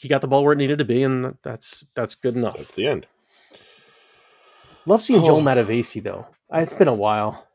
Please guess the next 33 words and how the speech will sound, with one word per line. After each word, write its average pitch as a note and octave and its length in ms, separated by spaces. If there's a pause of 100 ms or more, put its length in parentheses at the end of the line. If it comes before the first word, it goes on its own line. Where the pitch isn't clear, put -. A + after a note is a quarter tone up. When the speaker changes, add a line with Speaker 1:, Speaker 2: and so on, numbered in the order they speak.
(180)
Speaker 2:
Uh, F#2 220
yeah, E2+ 320
Speaker 1:
I, D3+ 140
Speaker 2:
right. A#2 320
Speaker 1:
I, D3 60
I, C3+ 60 (100)
I - 20
think D#3 180
I, C3+ 220 (260)
what C#3+ 80
was C3 100
it? B2+ 60
I A#2+ 60
talked, C#3+ 320
I, C#3 360
I, - 20
um, A2+ 460 (320)
manifested C3+ 600
him, A#2+ 400 (500)
his A#2+ 120
presence, A2+ 460
because A#2 300
I, A2+ 120
I A2+ 40 (120)
was A2 140
talking A#2+ 220
about A2+ 140
him A2+ 160
and G#2+ 100
my, G#2+ 360
my A2+ 120
best G#2+ 260
smiles. G#2+ 460